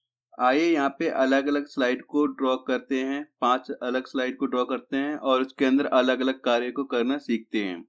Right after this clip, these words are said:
सबसे पहले आप सभी पांच स्लाइड को इंसर्ट कर लें, जैसे कि आपको वीडियो में दिखाया गया है।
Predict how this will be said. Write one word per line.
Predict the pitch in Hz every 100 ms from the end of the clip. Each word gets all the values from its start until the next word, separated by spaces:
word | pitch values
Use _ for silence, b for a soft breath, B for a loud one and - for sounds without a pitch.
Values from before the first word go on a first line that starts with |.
| _ _ _ _ _ _ _ _ _ _
सबसे | 135 139
पहले | 156 147 147
आप | 147
सभी | 151 147 147
पांच | 156 - 135 139
स्लाइड | 139 131 135
को | 151 156 - -
इंसर्ट | 123 120 131
कर | - 131
लें, | 135
जैसे | 131 123 135
कि | 135
आपको | 123 147
वीडियो | 127 120 127
में | 127
दिखाया | 127 120 127 123
गया | 120 123
है। | 127 139 -